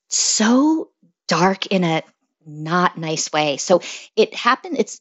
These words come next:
in post-World War France, I think in the nineteen fifties. And there are two young girls, Agnes and Fabienne. I actually wrote their names down 'cause I don't remember the girls. That's how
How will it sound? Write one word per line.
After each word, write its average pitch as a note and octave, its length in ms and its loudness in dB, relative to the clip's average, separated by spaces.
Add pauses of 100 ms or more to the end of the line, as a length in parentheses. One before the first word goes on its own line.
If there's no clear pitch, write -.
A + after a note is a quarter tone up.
in G#3+ 100 2
post-World A#3+ 640 0
War A#3 260 0 (160)
France, - 800 -2
I A#3+ 60 -12
think C#4 260 -2
in G#3 80 -2
the F3+ 80 -2
nineteen F3 380 -4
fifties. F3+ 640 -2 (340)
And F#3+ 80 2
there G3 80 6
are F#3+ 40 2
two B3+ 260 0
young A3+ 240 2
girls, D#3 600 -2
Agnes F#3 420 -6
and F#3+ 120 -2
Fabienne. D#3 520 -2
I - 20 -18
actually E3 240 -2
wrote D#3 160 -2
their C#3 100 -4
names C3+ 220 -4
down - 180 -4
'cause - 120 -10
I - 40 -2
don't - 200 -6
remember C#3 260 -10
the - 100 -12
girls. C#3 320 0
That's D3+ 160 -6
how C#3 300 -4